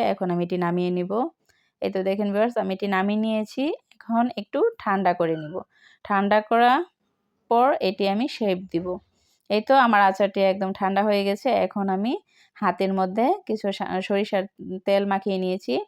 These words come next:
তারপর এরকম একটি মেজারমেন্ট চামচ, যেটি এক টেবিল চামচের যে চামচটা ছিল, সেই চামচ দিয়ে আমি মেপে মেপে গোল্লাগুলো বানিয়ে নিব।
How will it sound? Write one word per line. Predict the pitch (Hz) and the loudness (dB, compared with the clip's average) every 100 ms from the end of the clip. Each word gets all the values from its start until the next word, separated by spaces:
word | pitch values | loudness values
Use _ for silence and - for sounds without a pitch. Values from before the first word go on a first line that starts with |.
| _ _ _ _ - | _ _ _ _ 2
তারপর | 190 202 233 - | 2 4 0 2
এরকম | 196 202 220 | 2 2 0
একটি | 214 226 | -2 0
মেজারমেন্ট | 202 180 185 180 180 190 | 0 2 2 0 0 0
চামচ, | 190 190 185 | 0 0 -2
যেটি | 185 185 220 | -2 -2 0
এক | 175 185 | 0 0
টেবিল | 196 185 | -2 0
চামচের | 180 180 180 180 | 0 0 0 -2
যে | 180 | -2
চামচটা | 175 180 185 - 180 | -2 -2 -2 -6 -6
ছিল, | 175 208 233 | -4 -4 -2
সেই | 285 208 180 | -2 -4 -2
চামচ | 180 185 202 | -2 -2 -4
দিয়ে | 180 175 | -2 -2
আমি | 185 269 - _ _ _ 196 | -2 -6 -8 _ _ _ -4
মেপে | 196 190 | -2 -2
মেপে | 180 180 208 359 381 - _ - | -2 -2 0 0 -2 -10 _ -12
গোল্লাগুলো | 185 170 175 175 180 180 | -8 -4 0 0 0 2
বানিয়ে | 175 180 175 | 2 2 2
নিব। | 175 180 | 0 0